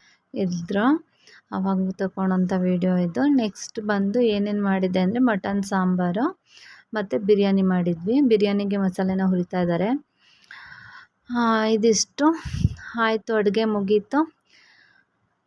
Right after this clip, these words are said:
ಅಡುಗೆ ಮುಗಿಸಿ ಊಟ ಮಾಡಿದ್ವಿ ಎಲ್ಲರೂ. ಇದು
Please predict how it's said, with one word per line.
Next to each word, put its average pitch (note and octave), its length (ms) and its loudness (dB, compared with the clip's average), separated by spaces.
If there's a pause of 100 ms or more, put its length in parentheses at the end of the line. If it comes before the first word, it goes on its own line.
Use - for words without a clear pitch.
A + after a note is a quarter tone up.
(100)
ಅಡುಗೆ A3+ 300 -2 (240)
ಮುಗಿಸಿ A3 340 -2
ಊಟ A#3 300 2
ಮಾಡಿದ್ವಿ G3+ 460 2
ಎಲ್ಲರೂ. G3 320 4 (260)
ಇದು B3+ 140 4